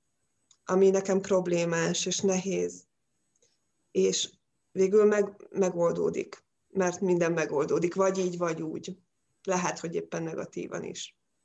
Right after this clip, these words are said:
Aztán eltelik egy kis idő, eltelik mondjuk akár pár év is, és jön valami, ami, amiben annyira hasznosítani tudom azt a dolgot,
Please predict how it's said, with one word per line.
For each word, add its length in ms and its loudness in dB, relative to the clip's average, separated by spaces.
Aztán 300 -2
eltelik 460 -2
egy 140 -2
kis 260 -6
idő, 240 0
eltelik 520 -2
mondjuk 280 -6
akár 360 -14
pár 280 -2
év 220 2
is, 380 0
és 260 -2
jön 320 2
valami, 680 2
ami, 320 4
amiben 1200 0
annyira 560 2
hasznosítani 840 -2
tudom 400 0
azt 320 0
a 40 0
dolgot, 720 0